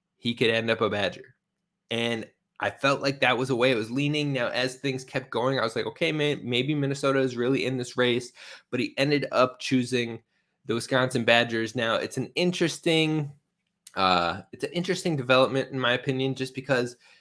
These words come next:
that offensive line and the style of play that they're going to be going into with Phil Longo's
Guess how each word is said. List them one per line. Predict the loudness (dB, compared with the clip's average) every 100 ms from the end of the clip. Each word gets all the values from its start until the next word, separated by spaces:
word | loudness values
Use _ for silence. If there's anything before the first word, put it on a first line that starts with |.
| _ _
that | 0 0 0
offensive | -2 2 4 2 2
line | 4 6 4
and | 0
the |
style | -4 0 2
of | 2
play | 0 0
that | 0 0
they're | -2
going | -2 -4 -4
to | -6 -8
be |
going | -4 -2 -2 -2
into | -2 -2 -2 -2
with | 2 2 0 -6
Phil | -4 0 2
Longo's | 2 2 0 -2